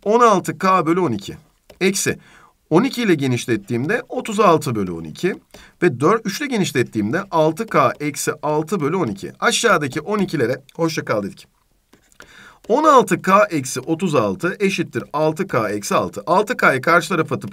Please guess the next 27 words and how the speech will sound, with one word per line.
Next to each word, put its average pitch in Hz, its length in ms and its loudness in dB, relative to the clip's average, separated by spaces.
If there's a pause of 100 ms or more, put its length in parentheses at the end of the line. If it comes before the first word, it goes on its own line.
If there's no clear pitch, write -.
on 180 120 0
altı 151 300 0
k'dan 123 320 0
çıkartırsam 131 640 -2 (120)
on 135 140 -2
k 208 260 4
olacak 202 280 -4
orası. 220 320 -6 (1000)
Eksi 143 260 -4
otuz 220 260 -2
altıyı 110 420 2
da 127 100 -8
karşı 196 300 0
tarafa 156 400 0
artı 156 280 2
otuz 175 220 0
altı 110 260 4
diye 107 120 -2
atıp 123 280 -4 (120)
altıyı 170 360 0
çıkarsam 131 420 -2
otuz 127 180 -8
olacak. 90 280 -10
Her 143 300 0
tarafı 147 260 -2
ona 131 260 -4
böldüğümde 107 600 -2